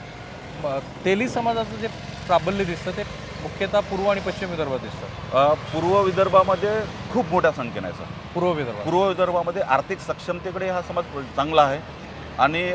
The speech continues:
Speaker 2: राजकीय सक्षमता आहे, पण तेवढ्या प्रमाणात त्यांना प्रतिनिधित्व
Speaker 1: ते
Speaker 2: आजही
Speaker 1: पू-,
Speaker 2: भेटलं.
Speaker 1: पूर्व विदर्भातल्या कोणत्या जिल्ह्यात,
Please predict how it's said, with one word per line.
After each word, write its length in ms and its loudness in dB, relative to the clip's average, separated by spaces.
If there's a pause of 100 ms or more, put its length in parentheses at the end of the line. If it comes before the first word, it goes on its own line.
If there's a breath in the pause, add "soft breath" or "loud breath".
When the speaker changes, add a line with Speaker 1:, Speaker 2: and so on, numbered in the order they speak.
Speaker 2:
राजकीय 340 2
सक्षमता 440 -2
आहे, 320 0
पण 160 -2
तेवढ्या 500 6
प्रमाणात 360 2
त्यांना 180 -2
प्रतिनिधित्व 560 -4
Speaker 1:
ते 60 4
Speaker 2:
आजही 140 0
Speaker 1:
पू-, 100 2
Speaker 2:
भेटलं. 140 -6
Speaker 1:
पूर्व 200 0
विदर्भातल्या 460 0
कोणत्या 320 -2
जिल्ह्यात, 340 0